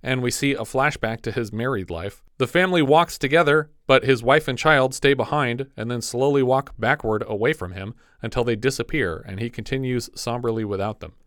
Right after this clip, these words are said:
The actress playing the wife here is actually camera assistant Carol Scott. In a dark room, he's approached by two hooded characters, an adult and child, and when they get close enough, he can see their faces are the same mummified papier-mâché heads of the people on the beach.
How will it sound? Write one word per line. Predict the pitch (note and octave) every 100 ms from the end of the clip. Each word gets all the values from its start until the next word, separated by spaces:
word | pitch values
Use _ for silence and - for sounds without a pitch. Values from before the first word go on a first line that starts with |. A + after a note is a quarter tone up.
| _ _ -
The | B2
actress | C3 D3+ D3 C3
playing | - C#3 B2+
the |
wife | A2+ C#3 D3+
here | A#2+ A2+ - _ -
is | A#2
actually | A#2+ B2 - A#2
camera | A2+ - D3+ B2+
assistant | A#2 A2 - - B2+ -
Carol | - A#2
Scott. | G#2+ - C3+ G#2 - _ _ _
In | D3
a | C#3+
dark | D3 F3 -
room, | F#3 F#3
he's | F3 D#3+
approached | D3 - D#3+ D#3+ -
by | C3+
two | C3+ - F3+
hooded | D3+ E3+ C#3
characters, | - F3 D#3+ D3 D#3 D#3+ - - -
an | B2
adult | A#2 C#3 E3
and | C3 B2
child, | - D#3+ C#3+ C#3+ D3 - -
and | A#2+
when | A#2+
they | B2
get | C3 -
close | C#3+ D3+
enough, | A2+ A2+
he | -
can | A#2 G#2
see | C3+
their | B2+ A2+
faces | - C#3 B2 A2
are | G#2+
the | A2
same | - B2+
mummified | A2+ A#2 C#3 B2+ C3 A#2
papier-mâché | - C3+ B2+ A#2 - A#2
heads | G#2+ C3 A#2 A2+
of | -
the | A2
people | - A#2+ G#2+
on | A2
the | G#2+
beach. | A2+ B2+ - -